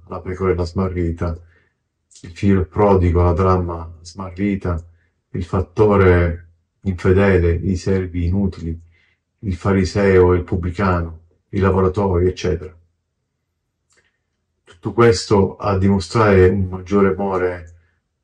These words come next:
con un'altra opportunità di apprendimento, senza essere troppo diretto ed innescare eventuali dibattiti che avrebbero fatto perdere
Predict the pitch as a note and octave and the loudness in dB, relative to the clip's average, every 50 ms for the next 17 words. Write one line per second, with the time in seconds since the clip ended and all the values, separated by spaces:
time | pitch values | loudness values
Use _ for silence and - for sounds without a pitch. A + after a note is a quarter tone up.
0 | _ _ _ _ - - G#2+ G#2 G2+ G2+ A2+ A2 F#2+ - - F#2+ F2 - G2+ F#2 | _ _ _ _ -16 -12 -10 -10 -8 -6 -6 -8 -6 -6 -6 -6 -4 -2 -4 -4
1 | - - G#2 F#2+ F2 G#2+ F#2+ F#2+ F2 - - F#2 F#2 F#2+ G2 F2+ F2+ E2+ E2+ E2 | -2 0 0 2 2 2 4 2 2 0 0 0 2 2 2 2 2 2 2 2
2 | E2 - F#2+ - - G#2+ G#2 F#2 - - G2+ F#2 F2+ F2+ F#2 - - G#2 G#2 - | 0 -2 -4 -2 -2 -2 -2 -2 -2 0 0 0 0 0 -2 -4 -6 -6 -6 -8
3 | - - - G#2 F#2+ F#2 F2+ - G#2 G2 - - G2 F#2 F2+ E2+ F#2+ F#2+ G2 F#2+ | -8 -8 -6 -4 -4 -4 -4 -4 -8 -8 -6 -4 -4 -2 -2 0 0 2 0 0
4 | - - - G2+ F2+ F2+ - - - - - G2 F2+ F2+ F2+ F#2 F#2+ F#2 - - | 0 -4 -4 -2 -2 -2 -2 -6 -10 -12 -10 -6 -6 -4 -4 -6 -8 -8 -8 -6
5 | - G2 F#2 F#2 F2 F2 F2+ E2+ - G2+ F#2+ F#2 E2+ F2 F2 E2 E2 - - F#2 | -4 -2 0 0 0 0 -2 -2 0 2 2 2 2 0 -4 -6 -6 -8 -8 -8
6 | F2 F2 - - F2+ E2 F#2 D#2+ F#2+ F#2+ F2+ F2 F2 F2+ G2 G2 F#2 F2 F2+ F2 | -8 -8 -10 -10 -10 -8 -8 -4 0 0 2 2 0 0 0 -2 -2 -2 -4 -6
7 | F2 E2 - F#2 F#2 - - F#2+ F2 - F#2 F#2 F2+ F2 E2 E2+ F2 E2+ E2 - | -6 -6 -6 -6 -6 -6 -6 -8 -4 -2 0 0 0 0 0 -2 -2 -2 -2 -4
8 | - | -8